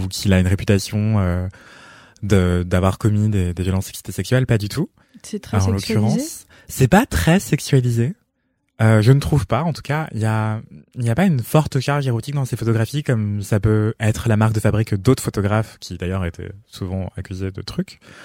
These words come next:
Speaker 1: Je pense à Bruce Weber ou à Terry Richardson, euh,
Speaker 2: Mm.
Speaker 1: ou d'autres encore. Mais Paolo Roversi, non, il y a quelque chose d'assez doux et ce qu'il arrêtait pas de dire, c'est que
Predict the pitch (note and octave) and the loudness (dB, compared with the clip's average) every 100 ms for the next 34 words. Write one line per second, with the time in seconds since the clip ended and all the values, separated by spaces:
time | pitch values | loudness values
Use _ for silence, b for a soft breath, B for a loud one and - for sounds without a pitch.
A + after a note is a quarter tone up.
0 | B - - G2 F2+ G2+ - G2+ F#2+ F#2+ | B -2 0 2 2 0 0 0 2 2
1 | G2+ F#2 E2+ E2 E2+ E2+ F#2 F2 F#2 E2+ | 2 0 -4 -6 -8 -6 -4 -2 -4 -6
2 | - F2+ F#2 F#2+ F2 A3 G3+ B B B | -6 -2 -2 -4 -4 -4 -4 B B B
3 | B B B B - F#2+ G#2 - G2+ B2 | B B B B -10 -2 0 0 0 4
4 | E3 D#3 C3 G2 G2 A2+ A2+ A#2 A#2 - | 4 4 2 2 4 6 6 6 4 2
5 | F#3 F3+ F#3 A#2 A2 D#3 D3 B2+ A#2 A2+ | 4 4 4 2 0 0 0 0 -2 0
6 | D#3 F3+ A#2+ G#2 G#2 G#2+ - - - A2 | 2 2 2 2 -2 -6 -12 -10 -2 2
7 | A2+ A#2+ E3 C#3 D3+ - A2+ A2 G#2 | 2 2 0 0 -2 -2 -2 0 -2